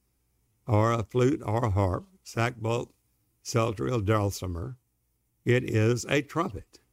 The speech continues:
Now, we find there's many different sounds out there in the Christian world. We find it in Daniel three, verse five, ten, and fifteen, three different times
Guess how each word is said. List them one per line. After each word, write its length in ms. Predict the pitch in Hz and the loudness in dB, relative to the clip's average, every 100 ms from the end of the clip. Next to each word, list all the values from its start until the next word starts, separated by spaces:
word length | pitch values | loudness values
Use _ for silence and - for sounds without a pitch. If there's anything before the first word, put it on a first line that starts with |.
| _ _ _ _ - | _ _ _ _ -2
Now, 140 | 104 | 0
we 140 | 107 107 | 2 0
find 400 | - 170 156 117 | 0 0 0 0
there's 180 | 104 | 0
many 280 | 101 160 165 | 2 2 2
different 340 | 117 104 - - | 0 -2 -6 -6
sounds 540 | - 156 104 101 92 | -2 -2 -2 -2 -4
out 200 | 101 92 | -6 -6
there 360 | 107 82 117 - _ _ _ _ _ - | -8 -8 -12 -18 _ _ _ _ _ -2
in 280 | 123 147 | 0 0
the 80 | 131 | -2
Christian 460 | - 131 - - 131 | 0 0 0 -2 -2
world. 380 | 156 95 76 101 _ _ _ _ _ _ _ | 0 -2 -6 -16 _ _ _ _ _ _ _
We 160 | 113 110 | -2 0
find 340 | 143 156 131 | 0 0 0
it 160 | 120 - 127 | -2 -4 -2
in 320 | 117 123 120 | 0 0 2
Daniel 380 | 110 110 104 90 | 2 4 2 0
three, 480 | 123 139 95 98 - _ _ _ _ _ _ _ _ _ _ | 0 0 0 -4 -16 _ _ _ _ _ _ _ _ _ _
verse 240 | 110 104 - | 2 2 0
five, 440 | 107 104 110 120 | 0 0 -2 -2
ten, 200 | - 113 | 0 0
and 140 | 117 | 0
fifteen, 560 | - 113 101 131 117 101 | -2 -2 0 0 0 0
three 220 | 117 135 | 2 2
different 380 | 123 120 95 - | 2 -2 -4 -6
times 540 | 139 143 92 117 123 | -4 -4 -4 -8 -10